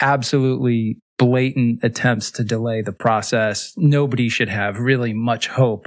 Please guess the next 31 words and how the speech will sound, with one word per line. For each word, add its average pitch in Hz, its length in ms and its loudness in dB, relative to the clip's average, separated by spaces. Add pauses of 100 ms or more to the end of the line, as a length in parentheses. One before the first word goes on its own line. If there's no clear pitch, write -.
(120)
of 107 220 -2
succeeding 131 680 -2
on 104 120 -6
an 104 120 -6
executive 107 540 -4
privilege, 120 540 -2 (440)
uh, 95 200 2
claim 101 680 0 (180)
in, 107 420 0 (120)
in 110 200 2
this, 107 320 -2
uh, 92 300 0
investigation. 98 840 -2
Certainly 139 360 0
not 117 200 0
on 110 80 0
the 104 60 -4
grounds 101 420 -4
that 101 160 -2
he's 120 280 2
been 104 140 0
using 104 240 -4
so 127 180 0
far, 175 280 0
'cause 110 200 -8
they've 98 160 -4
lost 113 360 0
and 107 100 -2
lost 104 280 -4
and 98 100 -2
lost. 101 320 -12